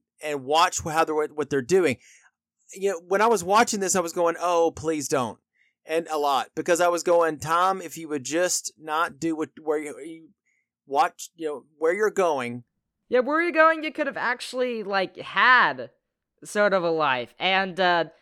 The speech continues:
Speaker 2: even talk about, like, Al Capone. He could have gone on with a good life 'cause he had a, a flower shop and a, a soup kitchen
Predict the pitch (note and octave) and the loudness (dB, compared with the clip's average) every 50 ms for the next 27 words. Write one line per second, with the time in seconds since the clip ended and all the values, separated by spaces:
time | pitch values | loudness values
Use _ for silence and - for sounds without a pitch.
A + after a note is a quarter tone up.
0 | _ _ _ E3 A#3 B3 A3+ G3+ - - B3 A3+ A3+ A#3+ G3+ G#3+ G#3+ F#3 F#3+ G3 | _ _ _ -10 -8 -8 -8 -8 -6 -2 -2 -2 -2 -2 -2 -2 -2 -2 -2 -2
1 | F3+ E3+ D3 - D3 F3 A3 A#3 - A#3+ G#3+ - B3+ C4 A#3 D#3+ A#2 - _ _ | -2 -2 -4 -4 -2 -2 -2 -2 -4 -8 -6 -2 0 0 0 -2 -6 -10 _ _
2 | _ _ _ - - - A#3+ B3+ B3+ B3+ B3 A#3+ A3+ A3+ A3 _ _ _ _ - | _ _ _ -20 -14 -10 -8 -6 -6 -6 -6 -6 -8 -10 -12 _ _ _ _ -6
3 | - A#3+ A3 A3 G#3+ F3 - G3 F#3 G3 G#3+ G#3+ G#3 G#3 F#3+ G3+ G#3 G3+ F3+ D#3 | -4 -4 -2 -2 -6 -6 -4 -2 -2 -2 0 -2 -2 -4 -4 -6 -8 -8 -8 -8
4 | G3 F#3 G#3 B3 A3 F3 D#3+ - E3+ D#3 C3+ D#3 C#3 C#3+ D3+ D3 C#3 C#3+ C#3 B2 | -6 -4 0 0 0 0 0 -4 -10 -12 -10 -12 -8 -2 -2 -2 -2 -2 -6 -6
5 | - C#3+ D3 C#3 B2+ - - A3+ A3+ B3 A#3+ A3+ G#3 - G3 E3+ D3+ B2 A#2+ - | -6 -6 -6 -6 -6 -6 -2 0 0 0 0 -4 -8 -4 -2 -2 -2 -2 -4 -6
6 | C#3+ C#3+ D3+ D3+ C#3+ C#3+ E3 E3+ - - C#4 C#4 - - A#3 G#3+ - E3+ C#3+ A#2+ | -10 -10 -8 -8 -8 -8 -10 -10 -10 -12 -12 -12 -8 -8 -8 -8 -6 -8 -10 -10